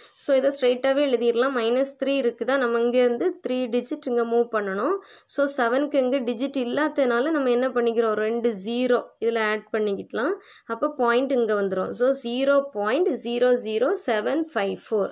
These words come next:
அதான் ஆன்சர். Now, fourth one, short answer. Find the least number by which seventy-two should be multiplied so that it becomes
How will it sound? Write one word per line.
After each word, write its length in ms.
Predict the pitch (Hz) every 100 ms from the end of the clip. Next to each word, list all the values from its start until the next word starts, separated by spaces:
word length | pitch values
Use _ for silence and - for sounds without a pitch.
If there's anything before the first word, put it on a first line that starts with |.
| -
அதான் 220 | 202 233 190
ஆன்சர். 360 | 185 - 185 - _ - - -
Now, 200 | 208 220 240 -
fourth 320 | 262 277 277 247
one, 120 | 285 311
short 280 | 247 233 226 240
answer. 320 | 226 - 285 415 - - -
Find 220 | 262 262 254
the 40 | 254
least 280 | 285 370 - 330 240
number 320 | 226 220 339 247
by 100 | 240 294 240 254
which 180 | 330 311 294
seventy-two 680 | 254 226 269 311 320 - 311 370 359
should 220 | 247 220 226
be 80 | 339 294
multiplied 640 | 220 220 294 285 - 247 359
so 340 | - 247 262
that 380 | 269 277 349 262
it 200 | 226 220
becomes 380 | 226 - 294 440